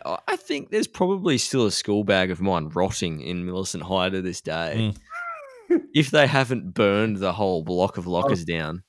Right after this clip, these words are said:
Speaker 3: So, so, Drew, you know that weird smell that you can always smell coming over from high school? That's it. <laughs>
Speaker 2: Oh, well, <laughs> if you think you're the worst as far as smells go, um, like, you, you might have left your bag and there had a banana. <laughs>
Speaker 1: Oh.
Speaker 2: Well,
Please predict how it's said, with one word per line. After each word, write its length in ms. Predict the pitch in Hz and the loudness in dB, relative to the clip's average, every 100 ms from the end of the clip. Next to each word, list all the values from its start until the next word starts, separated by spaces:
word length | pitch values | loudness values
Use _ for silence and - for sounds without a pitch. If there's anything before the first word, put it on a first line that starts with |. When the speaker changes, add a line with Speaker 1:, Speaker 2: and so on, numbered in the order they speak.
| _ _ _ _ 180 | _ _ _ _ -18
Speaker 3:
So, 220 | 160 160 - | -6 -4 -2
so, 200 | - 143 | 4 4
Drew, 220 | 135 139 | 6 4
you 120 | 123 | 4
know 160 | 143 165 | 6 8
that 200 | 147 110 | 6 4
weird 200 | 113 104 | 0 0
smell 300 | - 104 110 | -2 0 0
that 140 | 135 | 0
you 80 | 123 | -2
can 100 | - | 0
always 240 | 127 131 | 4 4
smell 260 | 131 123 123 | 4 0 2
coming 280 | 123 117 120 | 2 0 0
over 120 | 117 | -2
from 180 | 104 117 | -2 -2
high 180 | 101 113 | 2 2
school? 360 | 131 220 233 - _ - | 0 0 -2 -4 _ 0
That's 240 | 127 113 | 2 2
it. 280 | 120 101 - - | -2 -4 -4 -6
<laughs> 100 | - | 0
Speaker 2:
Oh, 260 | 131 113 107 | 4 6 6
well, 460 | 135 170 170 165 - - - | 8 10 8 6 4 4 4
<laughs> 220 | - - | -2 4
if 200 | 196 - | 6 10
you 100 | 320 | 10
think 260 | - 269 - | 10 6 10
you're 200 | 180 202 | 12 12
the 80 | |
worst 380 | 185 143 123 117 | 12 12 12 10
as 80 | 131 | 6
far 180 | 147 120 | 8 10
as 100 | 117 | 8
smells 540 | - - 120 110 117 | 4 2 4 6 4
go, 380 | 117 104 101 113 - 131 | 4 6 6 4 2 2
um, 420 | 117 117 113 107 _ _ _ _ - - | 6 4 2 -6 _ _ _ _ -20 4
like, 240 | 131 113 | 6 6
you, 180 | 170 170 - | 4 0 2
you 180 | 160 | 4
might 100 | 156 | 6
have 100 | 131 | 8
left 200 | 113 113 | 6 4
your 80 | 131 | 4
bag 280 | 110 98 101 | 6 6 4
and 80 | 107 | 2
there 120 | 104 | 4
had 120 | 117 | 4
a 40 | 113 | 4
banana. 480 | 107 101 101 110 - | 2 2 4 2 2
<laughs> 60 | - - - _ _ - | -2 -6 -6 _ _ -6
Speaker 1:
Oh. 220 | - 196 - - - | 2 2 2 -16 0
Speaker 2:
Well, 320 | - 220 - | 6 6 6